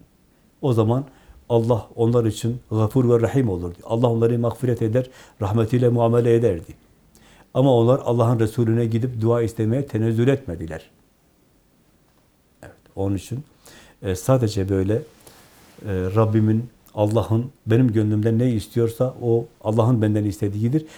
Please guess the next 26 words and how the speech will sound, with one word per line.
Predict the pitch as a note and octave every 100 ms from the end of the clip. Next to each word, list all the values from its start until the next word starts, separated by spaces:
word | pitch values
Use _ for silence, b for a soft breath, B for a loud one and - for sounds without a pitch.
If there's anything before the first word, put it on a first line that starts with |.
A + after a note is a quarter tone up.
| B -
Benim | A#2 A#2+
üzerimde | A2 A2 G#2 A2 G#2+
duaya | A2 G#2 A#2 C3+
dö-, | G#2+ A2 G#2+ A2
dönüşür | G#2+ G#2+ C#3+
gibi | G#2+ G2 G#2
düşünmek | G#2+ A2+ D#3 E3 G#2
doğru | G2 G2+ G#2
değildir. | G2+ G2+ A#2 - _ b b b b b b b b b b -
E, | F#2 F#2
böyle | A2 A2 G#2+
bir | G#2 -
hal | - - A2
var | A2+ A#2+
mıdır? | C#3+ G#3 -
Elbette | A2+ D3+ A2+
ki | G2 F#2+
böyle | F#2+ F#2+
bir | G2
hal | - G2 G2
vardır. | A#2+ D3 G3 b b -
Ama | A2+ A#2 D3 D3+ B B -
kulun | B2 B2+ F3+
kullukta | B2 - B2+ C3 - D#3+
olması | G#2 F#2+ F2 F2 F2+
gerekir. | F2 F2 F2 E2